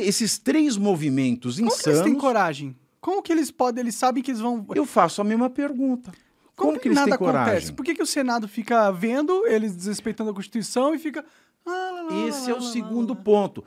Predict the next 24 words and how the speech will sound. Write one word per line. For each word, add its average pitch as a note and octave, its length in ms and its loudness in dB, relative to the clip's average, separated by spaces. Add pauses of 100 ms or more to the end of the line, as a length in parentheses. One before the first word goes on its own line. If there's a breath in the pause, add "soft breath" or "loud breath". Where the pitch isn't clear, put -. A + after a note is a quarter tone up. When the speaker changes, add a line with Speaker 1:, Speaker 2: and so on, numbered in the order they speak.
(120)
Speaker 1:
Tinha C#4+ 240 -2
alguém D#3+ 260 2
no B2 120 0
Senado A#2 640 -4 (320)
trabalhando A#2 760 0
enquanto A#2 480 -4
o G2 260 -6
T - 120 -8
S G#2+ 240 -6
E G2+ 60 -4
tava F#2+ 200 -8
fazendo G#2 380 -6
isso? - 320 -10
Não, D4 340 4
tava B3+ 300 6
todo D4 240 -2
mundo D4 220 -4
fora C4+ 280 2
fazendo B3+ 360 0
campanha. A#3 640 0 (440)
Speaker 2:
Pode D3+ 200 -8
crer. C#3+ 520 -8 (1120)
Pode D3 200 -16
crer. C3+ 260 -10